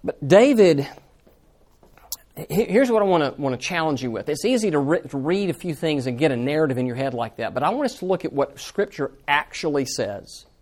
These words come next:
about these two men. What makes David a man after God's own heart when clearly Saul was not? And so, the first thing we see is I want to show you how similar the early days of their kingdoms were.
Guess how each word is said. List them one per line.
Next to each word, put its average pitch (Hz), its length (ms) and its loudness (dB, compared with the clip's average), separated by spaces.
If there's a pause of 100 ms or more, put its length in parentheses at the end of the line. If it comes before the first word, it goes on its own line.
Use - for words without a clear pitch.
(280)
about 143 320 2
these 139 220 0
two 143 160 -4
men. 110 360 -6 (440)
What 214 300 4
makes 196 300 -2
David 160 480 0
a 131 60 0
man 151 320 0
after 147 220 -4
God's 127 320 2
own 120 140 -4
heart 131 340 -2
when 123 140 -4
clearly 185 440 2
Saul 147 360 2
was 113 120 -8
not? 123 320 -2 (1400)
And 165 160 2
so, 196 380 4 (960)
the 196 120 6
first 277 280 4
thing 185 180 4
we 165 120 0
see 143 480 0 (360)
is 151 140 2
I 180 40 8
want 208 200 4
to 196 60 0
show 196 340 2
you 160 320 0
how 160 240 -2 (180)
similar 139 560 2 (380)
the 147 180 2
early 185 320 4
days 156 400 2
of 123 120 -2
their 139 120 0
kingdoms 131 560 -4
were. 110 260 -8